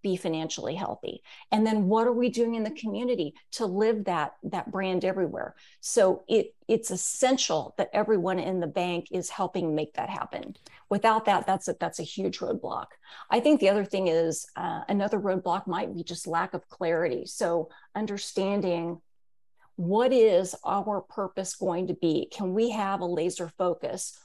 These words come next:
That can be scary because maybe a bank doesn't want to say, "Well, I, I want my focus to only be on small business and I want to offer a special promise to small business."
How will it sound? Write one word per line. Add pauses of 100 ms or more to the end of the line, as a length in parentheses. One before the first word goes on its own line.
(720)
That
can
be
scary (460)
because
maybe
a
bank
doesn't
want
to
say, (600)
"Well, (100)
I, (100)
I
want
my
focus
to
only
be
on
small
business
and
I
want
to
offer
a
special
promise
to
small
business."